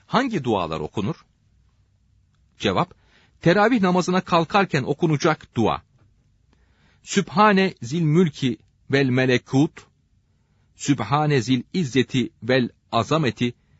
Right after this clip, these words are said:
vel celali vel cemali vel ceberut, Sübhanel melikil mevcud, Sübhanel melikil ma'bud, Sübhanel melikil hayyillezi la yenamü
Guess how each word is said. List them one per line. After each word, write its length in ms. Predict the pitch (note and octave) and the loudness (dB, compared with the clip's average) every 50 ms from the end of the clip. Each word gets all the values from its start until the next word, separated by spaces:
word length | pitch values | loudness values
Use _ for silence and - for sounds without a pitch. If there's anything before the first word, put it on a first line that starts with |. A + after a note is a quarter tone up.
| _ _ - | _ _ -2
vel 200 | A2+ B2 B2 G#2 | 0 0 0 0
celali 560 | - C3 A#2+ A2 A#2 B2 C3 C3 B2+ B2 B2 - _ _ _ _ _ - | 0 0 0 0 0 -2 -2 -2 -2 -2 -4 -6 _ _ _ _ _ -8
vel 220 | - A2 A#2+ A2+ G#2 | -4 -2 -2 -2 -2
cemali 600 | - A#2+ A2 G#2+ A2 A2 A#2+ A#2+ A2+ A#2+ B2 B2+ - _ _ _ _ _ - - | 0 0 0 2 2 0 0 0 0 -2 -2 -4 -6 _ _ _ _ _ -6 -2
vel 220 | A#2 A#2 A2+ G2 | 0 0 0 0
ceberut, 720 | - - A2 G2+ A2+ G#2+ G#2 G#2+ A2+ B2+ C#3 - - - _ _ _ _ _ _ _ _ _ _ _ _ _ _ _ _ _ _ _ _ - | -2 -2 0 2 2 0 2 0 0 -2 -4 -6 -12 -20 _ _ _ _ _ _ _ _ _ _ _ _ _ _ _ _ _ _ _ _ -6
Sübhanel 640 | - D#3 C#3+ B2 A2 C#3 D#3+ E3 D#3+ D#3+ D3+ C#3+ - | -2 -2 -2 0 0 0 2 2 2 0 0 -2 -2
melikil 460 | - B2+ C3 C#3+ F3 D#3+ - - C#3+ | 0 0 2 2 0 0 0 2 2
mevcud, 600 | B2 A#2+ B2 B2 A#2+ A2+ - C3 C#3+ D3 C#3+ - - - _ _ _ _ _ _ _ _ _ _ _ _ _ _ _ _ _ _ | 2 4 2 2 0 0 0 0 0 0 -2 -4 -10 -20 _ _ _ _ _ _ _ _ _ _ _ _ _ _ _ _ _ _
Sübhanel 680 | - - C3+ B2 A#2 G2+ C3 C#3 C#3+ C#3+ C#3 C3+ B2 - - | -8 -6 -6 -4 -2 0 0 0 2 2 0 0 -2 -4 -2
melikil 520 | A2 A#2+ A#2+ B2+ C#3+ C3+ - - C3 A2+ | 0 2 2 4 2 2 2 0 -2 -2
ma'bud, 600 | A2+ A2+ - - - A#2 A#2 A#2+ B2+ B2+ B2 - - - _ _ _ _ _ _ _ _ _ _ _ _ _ _ _ _ _ - | 0 -2 -2 -2 -4 -2 0 2 2 2 0 -4 -10 -20 _ _ _ _ _ _ _ _ _ _ _ _ _ _ _ _ _ -10
Sübhanel 640 | - - D3 C3 A#2 G2 C#3+ E3 E3+ D#3+ D3+ D3 B2+ - | -6 -4 -4 -4 -2 0 0 2 2 2 0 0 -2 -2
melikil 540 | - A2+ A#2+ B2 E3+ E3+ C#3+ - E3 D3+ B2+ - - | -2 0 0 2 0 -2 -2 -2 -4 -4 -4 -6 -14
hayyillezi 1000 | - - - D#3 G3+ G#3 E3+ D3+ D3 C#3 C3 C3 C3 A#2 - C3 B2+ A#2+ A2 - _ _ - | -18 -6 -2 0 0 0 0 0 -2 0 0 2 2 2 2 0 0 0 -2 -4 _ _ -4
la 380 | A2 B2 C3+ C3 B2+ A#2+ - - _ - | -2 0 2 2 2 0 -2 -6 _ -8
yenamü 680 | A2 A#2 B2 B2+ B2+ C3 B2+ B2+ B2 A#2+ A#2 A2+ A2+ | -4 -2 -2 0 0 0 0 0 2 2 2 2 0